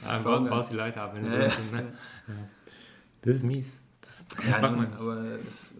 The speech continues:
Speaker 2: ist auch eine Lektion fürs Leben, ne? Immer <laughs> Leiter im Swimmingpool, habe ich da durch gelernt.
Speaker 1: Ja, ja, du sollst nie im Swimmingpool sein, wenn die Leiter abgebaut wird.
Speaker 2: Das ist sowieso gut.
Speaker 1: Ja.
Speaker 2: Aber ich habe auch das Gefühl, bei mir war jemand in der Wohnung, ne? Obwohl ich
Speaker 1: Wie?
Speaker 2: nicht da war.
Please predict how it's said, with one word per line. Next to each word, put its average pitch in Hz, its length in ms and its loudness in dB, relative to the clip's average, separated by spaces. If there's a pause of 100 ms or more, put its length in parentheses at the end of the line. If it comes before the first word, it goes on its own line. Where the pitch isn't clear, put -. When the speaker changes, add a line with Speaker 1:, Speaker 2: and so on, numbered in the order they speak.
Speaker 2:
ist 113 140 -6
auch 135 140 0
eine 131 140 4
Lektion 127 360 2
fürs 127 200 -2
Leben, 123 220 2
ne? 127 140 -6 (540)
Immer 139 340 6 (280)
<laughs> 117 260 4
Leiter 131 360 4
im 127 100 -2
Swimmingpool, 113 480 -4
habe 113 120 -4
ich - 60 -14
da 117 80 -8
durch 113 320 -2
gelernt. 98 320 -8 (920)
Speaker 1:
Ja, 98 280 6 (140)
ja, 101 120 2
du 104 80 6
sollst 120 260 6
nie 123 60 -4
im 113 80 -4
Swimmingpool 110 420 -8
sein, 98 200 -4
wenn 98 80 -4
die 98 60 -4
Leiter 98 220 -4
abgebaut 90 440 -6
wird. 98 180 -4 (720)
Speaker 2:
Das - 380 0
ist - 100 -2
sowieso 127 300 2
gut. 104 260 -6 (160)
Speaker 1:
Ja. 107 140 -6 (340)
Speaker 2:
Aber 233 140 4
ich - 80 4
habe 165 120 2
auch 180 40 0
das 180 140 -4
Gefühl, 170 360 -8
bei 120 140 4
mir 127 180 4
war 127 80 2
jemand 131 180 0
in 120 100 0
der 110 120 2
Wohnung, 110 320 2
ne? 113 140 -4 (280)
Obwohl 101 220 -2
ich 101 60 0
Speaker 1:
Wie? 104 60 2
Speaker 2:
nicht 101 100 4
da 113 160 2
war. 95 180 -4